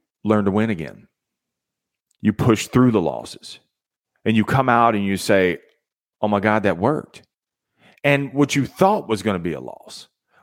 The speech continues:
what you thought they were gonna say no, what you thought would not work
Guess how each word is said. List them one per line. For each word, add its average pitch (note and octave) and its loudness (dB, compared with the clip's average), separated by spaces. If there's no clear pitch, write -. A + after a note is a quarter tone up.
what C#3 2
you D3 4
thought G#3 0
they C3 4
were G#2+ 0
gonna F2 -4
say B1 -12
no, - -20
what C#3+ 0
you D3 2
thought G3+ 0
would A#2+ 2
not E2+ -2
work C2 -16